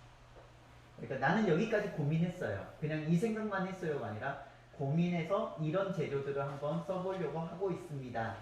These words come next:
이러면 더 좋은 것들이 되잖아.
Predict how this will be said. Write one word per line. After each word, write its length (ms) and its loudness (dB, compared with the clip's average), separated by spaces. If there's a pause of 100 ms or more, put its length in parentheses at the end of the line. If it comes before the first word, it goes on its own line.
이러면 580 -4 (400)
더 180 6
좋은 480 2 (920)
것들이 440 -8
되잖아. 440 -8